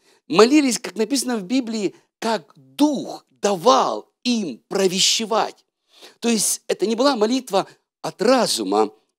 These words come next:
это была молитва, которая была сверхъестественной. И сверхъестественны были звуки, которые они произносили –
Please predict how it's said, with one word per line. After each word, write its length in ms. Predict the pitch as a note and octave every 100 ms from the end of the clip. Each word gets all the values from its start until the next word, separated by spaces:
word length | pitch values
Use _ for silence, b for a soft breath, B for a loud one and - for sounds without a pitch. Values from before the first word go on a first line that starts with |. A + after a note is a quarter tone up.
| -
это 180 | E3+ E3+
была 360 | F#3 G3+ F#3 _
молитва, 680 | D#3+ F#3 F#3 C4 B3 - B2+
которая 540 | - - F#3 F3 D#3 b b b b _
была 300 | C3 F3 G#3+
сверхъестественной. 1200 | - B3 - A#3+ - C#4+ B3 - B2 A2 A2 G#2 _ _ -
И 80 | G#3+
сверхъестественны 800 | A3 A#3 A#3 A3 C#4+ C4+ C4 B3
были 280 | A3+ C4+
звуки, 520 | B3 A3+ D#4+ D#4 E3 D#3+
которые 400 | E3+ G3 G3 -
они 180 | G#3 A3+
произносили – 800 | - A3+ G3+ A#3 - C#4+ G#3+